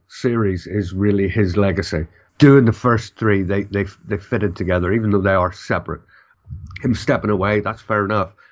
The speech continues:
I was glad he brought The Voice back because it fits. It really fits with it. I think he was just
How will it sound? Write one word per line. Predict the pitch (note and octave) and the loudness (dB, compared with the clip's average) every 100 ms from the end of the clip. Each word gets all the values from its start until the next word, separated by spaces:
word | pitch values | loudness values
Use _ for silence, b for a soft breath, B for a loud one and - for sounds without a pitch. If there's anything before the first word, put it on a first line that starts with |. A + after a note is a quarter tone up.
| b _ | b _
I | - G#2 | -8 -4
was | G#2 | -4
glad | G2 G#2+ G2+ | -2 0 0
he | F2 | -4
brought | G2+ G2+ G#2 G2+ _ _ F2+ - E2 | -8 -4 -4 -6 _ _ -20 -20 -12
The | G2+ | -10
Voice | D#2+ E2 F#2+ F#2 - | -10 -6 -4 -6 -8
back | - F#2 E2+ _ - | -4 -4 -4 _ -10
because | E2 - G2+ F2+ E2+ E2 - b b | -10 -6 -4 -2 -4 -6 -16 b b
it | - A#2 | -8 -8
fits. | - - - - - _ - | -4 -4 -4 -18 -20 _ -6
It | F2+ | -4
really | F2 G2+ F#2 | 0 0 0
fits | - A2 - | -2 -4 -4
with | F2 | -4
it. | E2+ E2 b b _ - | -4 -8 b b _ -4
I | A2+ | -4
think | A2 C3+ G#2+ G2+ - - | -2 -2 -2 -2 -14 -16
he | A2+ A2+ | -6 -4
was | G2 G#2 - | -2 -2 -2
just | G#2+ G2+ - | -4 -4 -6